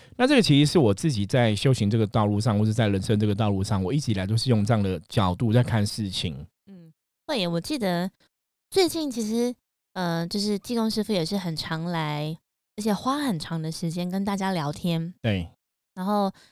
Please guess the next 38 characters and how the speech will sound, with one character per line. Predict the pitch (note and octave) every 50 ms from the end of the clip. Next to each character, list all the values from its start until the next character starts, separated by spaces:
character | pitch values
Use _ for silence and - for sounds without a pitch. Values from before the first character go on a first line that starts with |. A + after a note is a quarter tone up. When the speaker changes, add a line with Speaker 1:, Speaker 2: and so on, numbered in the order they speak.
| _ _ _
Speaker 2:
其 | - A#3+
实 |
后 | A#3 C4+ B3+
来 | A3 G#3
圣 | - A#3 A3+
元 | G#3+ G#3
师 | G#3+ G#3+
父 | G3 A3
有 | G#3 F#3+
跟 | - F#3+
我 |
们 | F3+ F3
大 | F#3 F#3 E3+
家 | F3
分 | F3 - F3 F3
享 | F3+ F#3+ E3 D#3+
说， | E3+ - - E3+ E3+
他 | E3+ F#3
觉 | F3+ - F3
得， | E3 F3 E3 D#3+ D#3+ E3
就 | - F#3+
是 | G3+ G3+
师 | F#3+ - G#3+
父， | G3+ -
师 | - - - A#3+
父 | A3+
您 | A#3 G#3+ G3 F3+ F#3 F#3+
觉 | - F3+
得 | E3+ F3 E3 D#3+
济 | D#3+ - G3
公 | F#3 F#3 F#3
师 | - F#3
父 | F3 F#3
很 | F#3 - E3 C#3+ -
厉 | G3 F#3 G#3 F3+
害， | F3 - - G#3 - - -
因 | - F3+
为 | F#3+ G3 F#3+ F#3